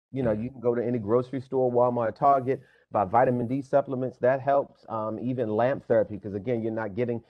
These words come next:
Speaker 1: that maximum amount of sunlight. Um, and I even heard, um, aromatherapy is one that I never even
Speaker 2: Mm.
Speaker 1: thought about. Maybe there are certain smells and things of that nature that can help.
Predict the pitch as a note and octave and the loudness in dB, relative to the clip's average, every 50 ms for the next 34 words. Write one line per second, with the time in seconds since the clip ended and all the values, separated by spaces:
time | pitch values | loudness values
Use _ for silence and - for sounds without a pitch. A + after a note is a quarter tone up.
0 | _ _ _ _ - A#2 G2+ G#2+ A2+ A#2 B2+ B2 - - B2+ A#2+ A#2 A#2 A#2 A#2 | _ _ _ _ 0 0 2 2 2 2 2 0 -2 -4 -2 -2 0 0 0 0
1 | B2 B2+ B2+ B2 A2+ G2 - _ _ C#3 C3 C#3 C#3 C#3 C#3 C#3+ D#3 D3 - _ | 2 2 2 0 -4 -8 -10 _ _ -2 -2 0 0 0 0 0 0 -2 -4 _
2 | A2+ A#2 A2+ A2+ A2+ A#2 A#2 A#2+ - C3 C3+ C3 C3 B2+ A#2+ A2+ C#3 C#3 C3+ C3 | -4 -2 -2 -2 -2 -2 -4 -4 -4 -6 -8 -8 -8 -8 -4 -2 0 0 0 -2
3 | C3 - - B2+ B2+ C3 C3 A#2+ B2+ C3+ D3 G#3 C4+ C4+ - C3 A2 F#2 F2+ - | -4 -4 -4 -2 0 0 2 4 6 6 4 4 2 0 0 2 2 2 0 -4
4 | G#2 G2+ F#2+ G#2 A#2 A#2+ A#2 A2+ A#2 B2 B2 B2 B2 B2+ A#2+ A#2+ B2+ B2 B2+ B2 | -10 -12 -8 -6 -4 -4 -4 -4 -4 -4 -4 -2 -4 -4 -4 -6 -6 -8 -8 -4
5 | A#2 D#3 F3+ A3 - - - F2 E2+ - _ _ _ _ _ _ - A2+ A#2 A#2+ | -2 -2 -2 -2 -4 -8 -10 -14 -16 -16 _ _ _ _ _ _ 0 0 2 2
6 | C3 A#2+ B2 B2 B2 A#2+ - - C#3+ A#2 F#2 G#2 - - - - D3+ C#3+ C3 B2+ | 2 2 4 4 4 2 0 -4 -6 -6 -4 -8 -12 -14 -14 -6 -2 0 4 4
7 | C3 C#3 C#3 C#3 C#3+ C#3+ B2+ B2 B2 A#2 - C3 C3 A#2+ B2+ A2+ A#2+ C3 C3+ C3+ | 6 6 6 6 4 0 -2 -4 -4 -4 -2 -4 -2 -2 0 2 2 2 2 0
8 | C#3 C#3 C3+ - C3+ A#2+ B2+ B2 - C3+ B2 A#2 C#3+ C3+ C3+ C3 - _ | -2 -4 -4 -6 -4 -2 -2 -2 -2 -6 -2 0 2 2 2 0 -4 _